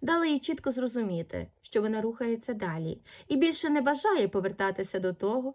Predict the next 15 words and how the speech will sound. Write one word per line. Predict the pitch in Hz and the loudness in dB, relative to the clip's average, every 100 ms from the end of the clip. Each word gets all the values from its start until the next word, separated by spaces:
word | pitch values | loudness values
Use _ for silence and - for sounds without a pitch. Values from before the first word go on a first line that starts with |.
| _ | _
що | - - 185 | -20 -8 -6
приносило | 175 180 175 202 208 214 | -2 -2 -2 -4 -4 -4
їй | 196 175 190 | -4 -4 -6
такий | 180 - 196 | -8 -6 -6
біль. | 202 180 - _ - - - - | -6 -8 -10 _ -20 -20 -20 2
Вона | 240 262 269 254 226 _ | 6 6 6 2 -2 _
побажала | - 226 254 277 269 | -2 2 4 6 4
свекрусі | 254 233 233 247 233 | 4 -4 -6 -6 -4
здоров'я | 226 220 233 254 254 - | -4 -2 0 0 -2 -2
і | |
терпіння, | 233 247 233 175 180 180 160 - _ _ - | -2 -4 -4 -4 -4 -6 -10 -12 _ _ -4
залишивши | 226 285 370 - 269 277 | 0 2 2 0 -4 0
її | 269 269 | 2 4
пам'яті | 269 285 269 262 | 4 4 4 0
слова | 247 262 214 180 175 | -2 -2 0 0 0